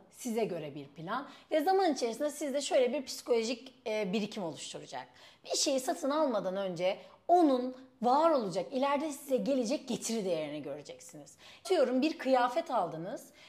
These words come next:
Şunu diyeceksiniz, "Ya ben bu kıyafeti alıyorum ama buna bir benzeri benim dolabımda var. Ben bu kıyafeti almak yerine bu parayı alayım, hemen yatırım hesabıma atayım.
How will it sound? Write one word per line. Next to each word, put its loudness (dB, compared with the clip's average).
Şunu 2
diyeceksiniz, -4
"Ya 4
ben 2
bu -6
kıyafeti -4
alıyorum 2
ama -2
buna 0
bir 0
benzeri 4
benim 4
dolabımda -2
var. -2
Ben 2
bu 0
kıyafeti 4
almak 0
yerine -2
bu -6
parayı 0
alayım, 2
hemen 4
yatırım 2
hesabıma 2
atayım. -2